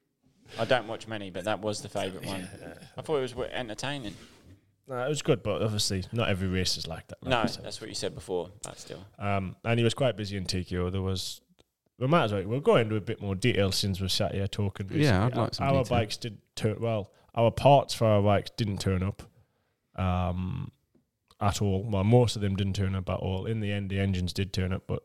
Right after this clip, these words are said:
Speaker 2: it was there that late, I didn't even bother putting it in. I was just, did a car park test
Speaker 3: I
Speaker 2: on
Speaker 3: just watched the Red Bull one that they put out for the weekend, and Manny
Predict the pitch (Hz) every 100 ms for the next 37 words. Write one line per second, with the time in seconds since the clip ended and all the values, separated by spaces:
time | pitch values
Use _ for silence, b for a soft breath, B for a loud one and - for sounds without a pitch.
0 | _ - 92 95 92 90 92 - 90 90
1 | 87 87 85 82 82 85 - - - 87
2 | 87 87 85 - - - _ _ _ _
3 | _ _ _ b b b 92 95 98 90
4 | - 90 - 92 - 127 135 127 113 -
5 | - 104 110 110 101 98 95 - _ _
6 | _ - 90 90 90 92 - 85 90 95
7 | 92 92 90 95 101 98